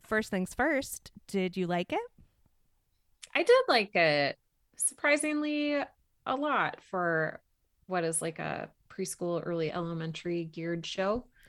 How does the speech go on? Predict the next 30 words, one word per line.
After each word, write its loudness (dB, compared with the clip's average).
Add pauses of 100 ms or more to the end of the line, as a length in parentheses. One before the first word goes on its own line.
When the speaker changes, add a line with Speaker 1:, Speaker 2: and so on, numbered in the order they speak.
(120)
Speaker 1:
Agreed, -2
agreed. 0 (120)
I 0
was -4
pleasantly -4
surprised -8
by -4
it -4
as, -6 (220)
as -4
well. -4
Can -2
I 0 (400)
lay -2
my -2
main -6
questions -4
out 2
on -2
the -4
table -4
for -4
you? -2 (540)
Speaker 2:
Please. -2 (1700)
Speaker 1:
There 2
seem 0
to -6
be -2
only 2
six -6